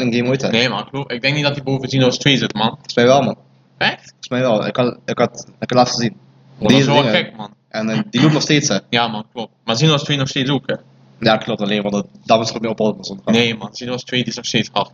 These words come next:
Speaker 1: Ja, die is wel, ze moeten
Speaker 2: Alleen een netcode is slecht.
Speaker 1: ze moeten gewoon zinvol drie droppen.
Speaker 2: Ja.
Speaker 1: Eh, is, is gewoon tijd, is gewoon tijd. En wij Battle of Gods.
Speaker 2: Ik heb wel gehoord, die is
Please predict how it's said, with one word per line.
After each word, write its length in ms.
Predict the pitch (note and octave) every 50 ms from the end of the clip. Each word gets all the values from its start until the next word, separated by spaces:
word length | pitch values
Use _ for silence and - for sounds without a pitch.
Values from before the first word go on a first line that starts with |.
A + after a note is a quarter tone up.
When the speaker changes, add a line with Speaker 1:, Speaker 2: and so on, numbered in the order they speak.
| _ -
Speaker 1:
Ja, 100 | G#2+ A2
die 100 | C#3+ E3+
is 60 | D#3+ -
wel, 240 | G#2+ A#2+ B2 A#2+ A#2+ -
ze 260 | G#2+ G#2 G#2+ - B2+
moeten 180 | D3+ C#3+ -
Speaker 2:
Alleen 140 | D3+ G3 G3+
een 120 | F#3+ D#3+ D3
netcode 380 | D#3 E3 D3+ - - B2 G#2+ A2
is 100 | - -
slecht. 240 | - A2 F#2 - - _ _ _ - -
Speaker 1:
ze 120 | G#2 A#2+
moeten 240 | D3+ D#3 - E3+ C#3+
gewoon 200 | B2 A#2 A2+ A2
zinvol 280 | A#2 B2+ B2+ - A#2+
drie 160 | - - A2 G#2+
droppen. 300 | A2 G2 - _ - - - -
Speaker 2:
Ja. 320 | - G#2+ G#2 G2 G#2 G#2 - _ _ _ _ _ _ _
Speaker 1:
Eh, 320 | - G#2+ G#2+ G#2+ F2 -
is, 120 | - C3+ -
is 140 | - D3 -
gewoon 160 | - B2+ A2
tijd, 220 | - A#2+ G2+ F#2 -
is 80 | G2+
gewoon 180 | - - G#2 -
tijd. 340 | - F#2+ F#2 - - - - _ _ _ _ _ _ - - - - - - - - - - - -
En 120 | A#2 A2
wij 240 | A#2 A#2+ B2+ A#2+ A2+
Battle 260 | - C3+ B2+ B2+ A#2
of 40 | G#2+ -
Gods. 360 | A#2+ A2 G#2 - - - - - F#3+ F#3+ - - _ _
Speaker 2:
Ik 140 | - -
heb 140 | F3 F3+ F3
wel 160 | G#3 G#3+ G#3
gehoord, 260 | - G3+ G#3 G3+ F#3+ C#3+
die 100 | C#3+ C3
is 80 | C#3